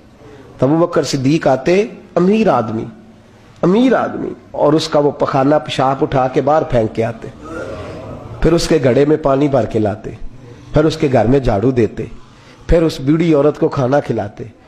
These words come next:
پھر اس کو خرچہ دیتے، پھر اس کو کہتے کہ فلاں آدمی کی، تیرے پڑوسی کی میں نے ڈیوٹی لگا دی ہے، ضرورت ہو تو تو اس کو کہہ دینا۔ بڑے زمانہ خدمت کی۔ ایک دن حضرت عمر فاروق اس بی بی کے دروازے پہ چلے گئے، دستک دی۔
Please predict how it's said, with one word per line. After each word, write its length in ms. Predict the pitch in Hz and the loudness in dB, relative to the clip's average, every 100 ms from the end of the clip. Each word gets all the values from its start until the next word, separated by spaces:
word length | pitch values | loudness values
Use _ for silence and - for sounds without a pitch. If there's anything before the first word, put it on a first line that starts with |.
| - | -10
پھر 120 | - 156 | 0 0
اس 120 | 160 | 2
کو 120 | 185 | 0
خرچہ 380 | 156 139 - 165 | 0 -2 2 0
دیتے، 300 | 127 110 - 101 - _ _ - - | 0 -6 -6 -14 -16 _ _ -14 -2
پھر 160 | 208 | 2
اس 140 | 208 - | 2 2
کو 140 | 220 | 0
کہتے 360 | 190 214 208 220 | 2 0 2 0
کہ 120 | 220 170 | 0 0
فلاں 220 | 180 190 | 2 2
آدمی 260 | 185 202 | 2 0
کی، 140 | 208 208 | -2 -2
تیرے 220 | 202 196 | -2 0
پڑوسی 380 | 180 196 202 196 | 0 0 0 0
کی 120 | 202 | -2
میں 120 | 185 | 0
نے 80 | 180 | 2
ڈیوٹی 300 | 170 160 156 | 2 2 2
لگا 260 | 170 160 147 | 2 4 2
دی 140 | 147 160 | 2 2
ہے، 60 | |
ضرورت 420 | 135 151 156 180 175 | 2 2 2 2 2
ہو 160 | 131 | 0
تو 160 | 131 156 | 0 -2
تو 320 | 156 160 135 - - - - | 0 2 0 -4 -18 -8 -2
اس 140 | 160 | 0
کو 100 | 180 | 0
کہہ 200 | 165 170 | 0 0
دینا۔ 220 | 139 110 - - - _ _ _ 135 | 2 -2 -4 -12 -20 _ _ _ -2
بڑے 340 | 156 196 208 | 2 4 4
زمانہ 380 | 170 151 147 160 175 | 4 4 4 4 2
خدمت 360 | - 127 123 - | 0 0 -2 -2
کی۔ 140 | - - - - _ - - - - | -14 -14 -18 -20 _ -20 -20 -16 -6
ایک 180 | - | 0
دن 100 | 208 | 2
حضرت 260 | 175 147 170 | 2 2 2
عمر 180 | 185 214 196 | 2 2 2
فاروق 280 | 180 180 190 | 2 2 2
اس 120 | 202 | -2
بی 160 | 151 165 | 0 0
بی 120 | 165 | 0
کے 140 | 175 | 0
دروازے 380 | 156 135 131 127 | 2 2 2 2
پہ 80 | 131 | 0
چلے 320 | 123 110 107 | 0 0 -2
گئے، 160 | 104 101 - - - _ - - - - - | -4 -8 -14 -20 -20 _ -20 -20 -20 -8 -4
دستک 380 | 123 - 135 120 | -2 -2 -2 2
دی۔ 200 | 120 | 2